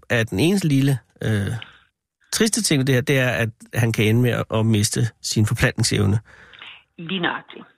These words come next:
Speaker 1: Men, øh, så kan han lære det.
Speaker 2: Det kan han.
Speaker 1: Så skulle han
Speaker 2: Så
Speaker 1: måske
Speaker 2: kan
Speaker 1: have kommet hjem en dag før.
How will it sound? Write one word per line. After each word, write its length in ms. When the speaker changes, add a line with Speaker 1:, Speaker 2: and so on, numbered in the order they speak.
Speaker 1:
Men, 220
øh, 60
så 240
kan 100
han 100
lære 240
det. 140
Speaker 2:
Det 80
kan 160
han. 80
Speaker 1:
Så 160
skulle 220
han 100
Speaker 2:
Så 40
Speaker 1:
måske 240
Speaker 2:
kan 80
Speaker 1:
have 120
kommet 260
hjem 180
en 80
dag 220
før. 280